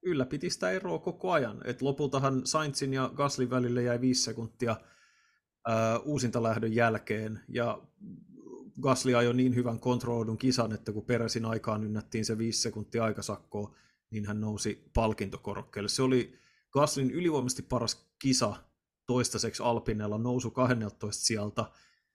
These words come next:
ö, palkintopallille. Se on ehkä isoin tämän sadekelin varianssin tuoma yllätys, koska se Alpinen auto ei kuitenkaan sit mikään superraketti ollut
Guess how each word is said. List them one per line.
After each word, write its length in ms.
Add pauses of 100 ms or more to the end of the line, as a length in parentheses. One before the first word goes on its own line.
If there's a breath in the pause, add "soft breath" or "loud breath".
(340 soft breath)
ö, 140
palkintopallille. 840
Se 160
on 120
ehkä 240
isoin 400
tämän 200
sadekelin 600
varianssin 600
tuoma 300
yllätys, 400
koska 260
se 100
Alpinen 480
auto 280
ei 100
kuitenkaan 480
sit 160
mikään 260
superraketti 840
ollut 440